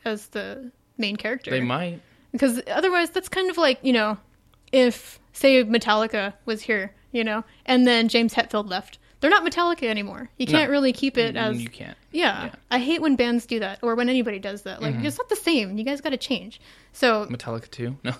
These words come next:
Speaker 2: <laughs>
Speaker 1: Yeah. <laughs> Um, so if Kojima's not gonna be there anymore, like
Speaker 2: Well, you're losing a couple games that he worked on.
Speaker 1: Oh, well, yeah. I mean, okay, so out of Metal Gear, there was, there's, like, thirty games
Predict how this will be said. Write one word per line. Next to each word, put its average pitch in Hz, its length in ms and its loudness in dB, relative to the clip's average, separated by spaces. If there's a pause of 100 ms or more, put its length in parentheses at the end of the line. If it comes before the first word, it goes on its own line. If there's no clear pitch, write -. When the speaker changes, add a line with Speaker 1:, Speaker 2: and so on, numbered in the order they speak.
Speaker 2:
<laughs> - 140 -14
Speaker 1:
Yeah. 277 200 2
<laughs> - 1080 4 (720)
Um, 240 500 6 (280)
so 262 320 6
if 285 340 2
Kojima's 349 400 0
not 330 160 2
gonna 247 140 2
be 233 160 2
there 214 160 2
anymore, 196 560 -6 (200)
like 214 260 -2
Speaker 2:
Well, 139 160 -6
you're 147 160 -4
losing 139 280 -2
a - 20 -4
couple 190 240 -6
games 113 220 -6
that 110 80 -4
he 117 120 -10
worked 107 240 -8
on. - 220 -12 (400)
Speaker 1:
Oh, 302 160 6
well, 262 360 4
yeah. 269 360 -2 (160)
I 262 60 2
mean, 277 200 4
okay, 262 280 2
so 233 520 0 (280)
out 302 180 6
of 320 220 0
Metal 262 240 6
Gear, 208 260 0
there 220 160 0
was, 226 320 -2
there's, 240 260 4
like, 277 220 0
thirty 269 500 2
games 226 560 -4